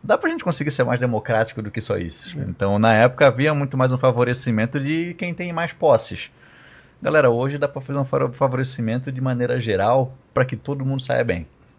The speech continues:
Speaker 1: E ainda eu não, não acho que o Brasil conseguiu acertar isso, e eu acho que isso é uma herança ainda da, daquele período.
Speaker 2: Um outro ponto, a população carcerária. Né?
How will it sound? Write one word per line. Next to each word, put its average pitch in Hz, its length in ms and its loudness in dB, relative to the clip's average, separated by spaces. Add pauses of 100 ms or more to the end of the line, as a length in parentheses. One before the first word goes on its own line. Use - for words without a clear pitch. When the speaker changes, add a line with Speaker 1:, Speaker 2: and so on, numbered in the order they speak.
(400)
Speaker 1:
E 95 120 -6
ainda 104 280 0
eu 117 200 0
não, 117 160 2
não 113 240 2
acho 120 180 2
que - 40 -10
o 127 40 -4
Brasil 110 200 -2
conseguiu 113 400 -6
acertar 107 680 0
isso, 113 340 -4
e 113 60 -4
eu 107 100 2
acho 107 160 0
que 120 60 -8
isso - 160 -6
é - 20 -2
uma 104 140 -2
herança 101 360 -4
ainda 92 160 -8
da, 90 120 -4
daquele 90 320 -8
período. 87 400 -8 (120)
Speaker 2:
Um 156 100 0
outro 156 200 2
ponto, 131 360 -2
a - 20 -14
população 135 580 -4
carcerária. 127 720 -10 (1120)
Né? 143 220 -4